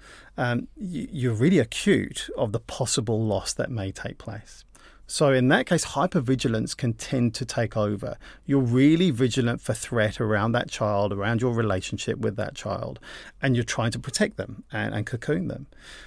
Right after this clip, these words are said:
So that's one way in which overparenting, this helicopter parenting, you're trying to deal with the discomfort of the thought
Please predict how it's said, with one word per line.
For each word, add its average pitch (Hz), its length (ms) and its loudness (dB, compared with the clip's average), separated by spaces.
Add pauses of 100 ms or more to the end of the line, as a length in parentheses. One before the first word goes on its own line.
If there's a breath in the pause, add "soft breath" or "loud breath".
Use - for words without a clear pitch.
(100)
So - 160 6
that's 233 140 2
one 165 720 6
way 117 460 4
in 113 100 2
which 120 300 0
overparenting, 143 960 2
this - 140 -6
helicopter - 440 0
parenting, 107 500 -2
you're 107 120 2
trying 147 360 0
to 196 100 0
deal 123 260 2
with 113 100 -2
the 113 100 0
discomfort - 920 -2 (500)
of 117 160 -6
the 123 80 -2
thought - 640 -2